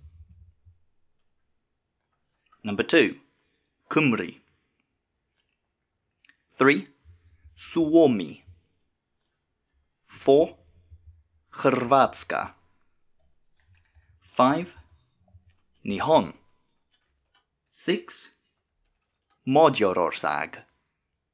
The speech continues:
Seven, Hayastan. Eight, Sakartvelo. And nine,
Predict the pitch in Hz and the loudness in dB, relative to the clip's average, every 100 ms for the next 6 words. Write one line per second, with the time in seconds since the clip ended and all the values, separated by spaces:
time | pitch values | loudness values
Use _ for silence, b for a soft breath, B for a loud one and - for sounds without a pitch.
0 | _ _ _ _ _ _ _ _ _ _ | _ _ _ _ _ _ _ _ _ _
1 | - - 120 165 196 - _ _ _ _ | -6 0 2 0 -2 -10 _ _ _ _
2 | _ _ _ _ - 147 139 95 87 - | _ _ _ _ -6 0 0 0 -2 -2
3 | 90 85 80 _ _ _ _ _ _ _ | -4 -6 -12 _ _ _ _ _ _ _
4 | _ _ _ _ _ _ _ _ _ 123 | _ _ _ _ _ _ _ _ _ -6
5 | 165 - - - _ _ _ _ _ _ | -4 -6 -12 -14 _ _ _ _ _ _
6 | _ _ _ _ - - 165 - 101 - | _ _ _ _ -2 0 0 0 -2 -2
7 | - 98 90 80 78 - _ _ _ _ | -8 -6 -6 -4 -8 -12 _ _ _ _
8 | _ _ _ _ _ _ 98 90 107 123 | _ _ _ _ _ _ -12 -6 -2 0
9 | 123 117 | 0 -2